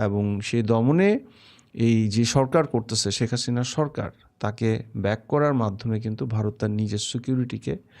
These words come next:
আন্ডারমাইন করতেছে। এবং আমি আরও যেটা বলার চেষ্টা করছি যে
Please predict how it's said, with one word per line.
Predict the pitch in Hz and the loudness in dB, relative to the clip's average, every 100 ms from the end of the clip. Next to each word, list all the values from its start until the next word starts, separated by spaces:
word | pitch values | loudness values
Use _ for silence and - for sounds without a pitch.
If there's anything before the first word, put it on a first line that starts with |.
| - - | -12 -2
আন্ডারমাইন | 123 120 123 131 | 0 2 0 -2
করতেছে। | 127 123 - - 85 - _ - - - | -4 -8 -6 -4 -6 -10 _ -20 -20 -8
এবং | 110 110 104 101 101 104 - _ _ _ | -2 0 2 2 2 -2 -8 _ _ _
আমি | - 120 | 0 2
আরও | 120 131 160 | 4 4 2
যেটা | 135 135 131 - 110 | 2 2 0 -2 -2
বলার | 110 127 | 2 4
চেষ্টা | 170 185 - 131 | 2 0 0 -2
করছি | 101 90 - 92 165 _ _ - _ 107 | -4 -4 -4 -6 -8 _ _ -20 _ -4
যে | 98 104 104 | 2 2 2